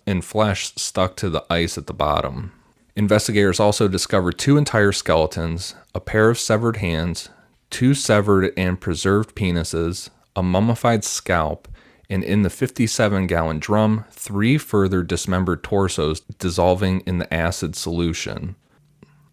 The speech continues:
A total of seventy-four Polaroid pictures detailing the dismemberment of Dahmer's victims were also found.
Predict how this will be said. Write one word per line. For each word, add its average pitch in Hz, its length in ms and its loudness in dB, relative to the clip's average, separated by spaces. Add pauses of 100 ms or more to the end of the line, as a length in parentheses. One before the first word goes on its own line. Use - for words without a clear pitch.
(180)
A 87 60 -4
total 104 440 4
of 87 180 0
seventy-four 113 680 2
Polaroid 87 540 2
pictures 80 400 -4
detailing 98 580 0
the 85 80 2
dismemberment 85 840 -2
of 80 200 -4
Dahmer's 82 360 0
victims 82 480 -2
were 73 160 -6
also 95 340 0
found. - 420 -8